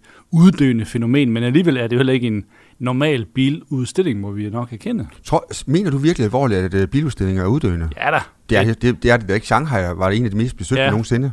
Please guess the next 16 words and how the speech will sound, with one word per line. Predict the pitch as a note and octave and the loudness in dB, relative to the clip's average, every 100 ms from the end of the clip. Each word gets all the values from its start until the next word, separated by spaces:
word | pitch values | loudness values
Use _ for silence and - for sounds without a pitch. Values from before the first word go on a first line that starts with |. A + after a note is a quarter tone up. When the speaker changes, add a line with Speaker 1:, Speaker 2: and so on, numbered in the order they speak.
| F#3+ | -4
Speaker 1:
Ja, | D3+ D3 | 0 2
men | D3 B2+ | 2 0
det | D#3 | 2
var | |
jo | D3+ | 2
så | A#2+ | 2
i | C#3+ | 0
Kina. | B2+ F3+ D#3+ G2 - | 0 -2 -2 -4 -2
Speaker 2:
Jamen, | E3 D#3 | 0 2
Speaker 1:
Jeg | D3+ | 2
Speaker 2:
øh, | C#3+ | 2
øh, | B2+ | -2
tæller | - - F#3 | -2 2 4
det | E3+ | 6
ikke | F#3+ | 4
så? | - | 4